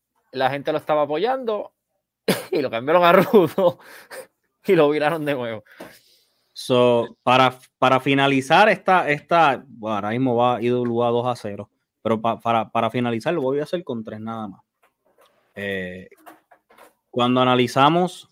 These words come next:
Speaker 2: lo que para muchos debió haber sido el evento estelar de W W C y lo que fue el evento estelar de I W A, me gustaría saber sus opiniones. Yo sé que son dos luchas bien distintas y son dos conceptos sumamente diferentes.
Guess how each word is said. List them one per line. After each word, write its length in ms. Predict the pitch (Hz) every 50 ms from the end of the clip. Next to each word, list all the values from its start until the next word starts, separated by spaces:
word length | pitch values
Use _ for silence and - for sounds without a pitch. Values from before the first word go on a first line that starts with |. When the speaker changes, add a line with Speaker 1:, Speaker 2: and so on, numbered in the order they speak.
| _
Speaker 2:
lo 280 | _ 123 120 120 120 120
que 120 | 117 120
para 220 | 113 110 110 113 110
muchos 320 | 113 117 123 120 160 156
debió 240 | 147 143 139 139 143
haber 160 | 143 143 135
sido 460 | 135 - 147 147 147 143 139 - - - - _
el 160 | - 117 110
evento 320 | 113 110 110 110 110 110
estelar 380 | 135 131 - - 135 131 131 131
de 100 | 131 131
W 340 | 131 127 127 127 131 131 131
W 120 | 127 127 123
C 280 | - 117 107 110 - _ _ _ _ _ _ _ _
y 120 | - 123 123
lo 140 | 117 110
que 120 | 110 113 104
fue 200 | - - 120 123
el 40 | 131
evento 300 | 131 135 135 135 135 139
estelar 360 | 135 - 135 131 131 131 131
de 120 | 127 127
I 40 | 127
W 360 | 131 127 127 131 131 131 135
A, 200 | 156 170 151 - _ _ _ _ _ _ _
me 120 | 110 110
gustaría 460 | 113 117 110 - 123 113 117 123 135
saber 320 | 131 - 147 147 151 160 156
sus 180 | - - 156
opiniones. 600 | 147 147 147 151 147 147 139 135 123 123 127 123
Yo 100 | 113 110
sé 120 | 110 135 135
que 60 | 143
son 280 | 139 - 151 147 147
dos 120 | 143 143 135
luchas 380 | 131 131 139 139 143 151 143 135
bien 380 | 113 107 113 110 120 139 156
distintas 580 | 170 156 135 - _ - 147 160 156 - 107 101
y 80 | 107 104
son 240 | - 117 127 135
dos 140 | 131 131 131 -
conceptos 600 | - 139 127 123 - 139 135 135 _ - 123 -
sumamente 560 | - - 127 131 135 135 135 139 135 135 135
diferentes. 600 | 131 131 127 - 120 117 110 107 104 - - -